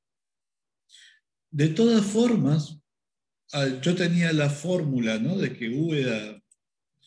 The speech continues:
Q cuadrado sobre dos C. Bueno, está bien, Q es C por B, porque quiero tener la energía en términos de potencial. Reemplazo,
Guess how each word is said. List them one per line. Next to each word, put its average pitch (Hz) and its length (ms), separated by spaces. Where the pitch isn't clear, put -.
Q 165 220
cuadrado 147 580
sobre 113 460
dos 147 320
C. 185 400
Bueno, 220 200
está 190 180
bien, 208 320
Q 196 240
es - 160
C 143 160
por 175 260
B, 196 420
porque 123 260
quiero 139 260
tener 139 300
la 139 80
energía 131 480
en 110 140
términos 120 460
de 117 60
potencial. 170 1000
Reemplazo, 175 960